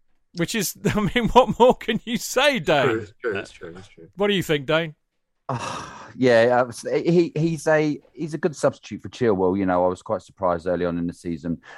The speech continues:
Speaker 3: when he was playing well, and a lot of people were, seemed to forget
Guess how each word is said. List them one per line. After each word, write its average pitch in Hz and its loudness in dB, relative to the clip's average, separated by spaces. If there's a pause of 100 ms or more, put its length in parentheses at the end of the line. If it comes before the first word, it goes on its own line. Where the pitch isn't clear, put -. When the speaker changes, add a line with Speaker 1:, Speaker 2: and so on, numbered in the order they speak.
(140)
Speaker 3:
when 95 -2
he 92 0
was 98 0
playing 87 -2
well, 87 0
and 85 -4
a 85 -6
lot 87 -4
of 69 -20
people 85 -6
were, 85 -4 (200)
seemed 87 -8
to - -20
forget 85 -4